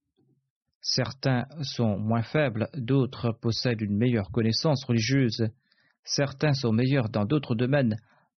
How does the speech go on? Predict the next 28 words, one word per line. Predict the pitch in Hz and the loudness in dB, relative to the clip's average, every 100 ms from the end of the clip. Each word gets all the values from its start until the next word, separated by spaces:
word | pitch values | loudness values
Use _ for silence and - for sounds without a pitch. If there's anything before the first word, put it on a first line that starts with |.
| - | -4
d'autres | 147 170 143 139 | 2 2 2 -2
possèdent | 139 143 - 165 135 135 | 0 0 2 0 0 -2
certaines | - 147 - 156 131 | -2 -2 0 2 4
vertus. | 117 127 - - 123 113 _ _ _ | 2 -2 -4 -2 -2 -2 _ _ _
Ainsi, | - 180 - 175 170 | 0 0 2 0 2
chacun | 143 147 139 - - 151 151 - | 2 0 0 -4 0 2 2 0
doit | 131 117 127 - | -2 0 -2 -2
s'épanouir | - 143 131 113 117 135 123 120 | -2 0 0 0 2 2 2 0
à | |
la | 104 104 95 | 0 0 0
mesure | 113 120 123 117 101 | 0 0 0 0 0
de | |
ses | 104 120 110 | 0 0 0
aptitudes. | 104 - 107 - 123 101 101 - _ _ _ _ _ _ _ _ _ | -2 -4 -4 0 0 2 -2 -4 _ _ _ _ _ _ _ _ _
Il | 139 135 | 0 2
incombe | 147 139 175 139 | 0 2 2 2
à | 123 | 0
ceux | - 131 143 | 0 0 0
qui | 139 123 | -2 -4
sont | - - 131 131 - 117 | -4 -2 0 0 -4 -2
meilleurs | 117 123 131 127 113 | 2 2 2 0 0
de | 120 | -2
porter | 113 127 - - 135 - | -2 -4 -2 -2 0 -2
ceux | - 143 | -2 -2
qui | 139 123 | 0 -2
sont | - 135 135 - | 0 -2 -2 -6
plus | 127 123 | -2 -2
faibles. | - 120 101 101 | 0 -2 0 -2